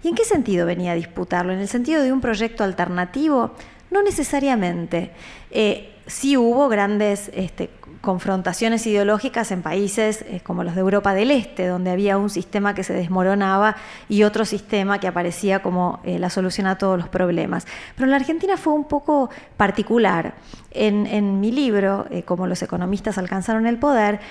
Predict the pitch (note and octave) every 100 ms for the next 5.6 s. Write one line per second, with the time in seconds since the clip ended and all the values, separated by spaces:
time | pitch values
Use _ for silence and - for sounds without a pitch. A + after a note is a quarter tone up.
0 | - - B3+ C4+ E4 D#4+ D4+ D4 C#4 C#4+
1 | C#4+ C#4+ - - B3 A#3+ B3 B3+ B3 A3
2 | A3 A3+ - - - - A3+ A3 G#3+ -
3 | - A3 - C#4+ D4 C4+ C4 B3 B3 B3
4 | G#3+ G3+ F3+ G#3 G#3+ B3 A#3+ G3 F#3+ -
5 | A#3+ A3+ C#4 F#3+ F3+ F3+